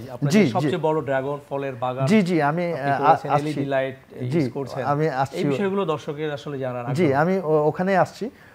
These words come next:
Speaker 2: পরে উনি, ওনার বাসায় গেলাম। উনি আসলে বললেন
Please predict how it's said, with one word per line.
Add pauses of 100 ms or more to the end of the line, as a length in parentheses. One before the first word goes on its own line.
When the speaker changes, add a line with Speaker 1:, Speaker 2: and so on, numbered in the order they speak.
Speaker 2:
পরে
উনি,
ওনার
বাসায়
গেলাম।
উনি
আসলে
বললেন